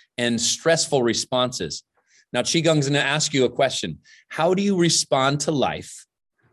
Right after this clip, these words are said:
with relaxation as opposed to stress, tension, and tightness? Because relaxation is a much higher level of skill than responding with stress.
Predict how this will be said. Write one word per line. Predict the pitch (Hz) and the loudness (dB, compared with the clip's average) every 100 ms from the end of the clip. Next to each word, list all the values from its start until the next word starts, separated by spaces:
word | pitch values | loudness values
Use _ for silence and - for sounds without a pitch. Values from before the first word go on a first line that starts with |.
| _ | _
with | 120 131 139 | -2 -2 0
relaxation | 135 131 127 - 135 127 - 82 82 - _ _ _ 107 | 2 2 0 -2 -2 0 -2 -4 -8 -16 _ _ _ -4
as | 117 110 | -2 -2
opposed | - 131 120 117 | -2 0 0 0
to | 110 | -4
stress, | - - 131 120 - | -4 0 0 0 -2
tension, | - 123 - 107 | -4 -4 -2 -4
and | 87 | -6
tightness? | - 101 - 80 - - - _ | -4 -6 -6 -10 -14 -16 -20 _
Because | 120 151 123 | -4 -2 -2
relaxation | 120 143 156 156 - 165 160 190 165 | 0 2 2 0 2 2 2 0 0
is | 120 | 0
a | 123 | 0
much | 120 151 151 - - | 0 0 -2 -6 -8
higher | - 139 160 151 | -4 0 0 2
level | 139 131 135 | 2 2 0
of | 113 | 0
skill | - - 110 73 - _ _ _ _ | -4 -4 -4 -4 -10 _ _ _ _
than | 90 123 127 127 - _ - | -4 0 2 0 -6 _ -8
responding | 107 110 - 120 117 113 | -4 -4 -2 -2 0 0
with | 104 101 | -2 -4
stress. | - - 82 - - | -4 -4 -4 -4 -10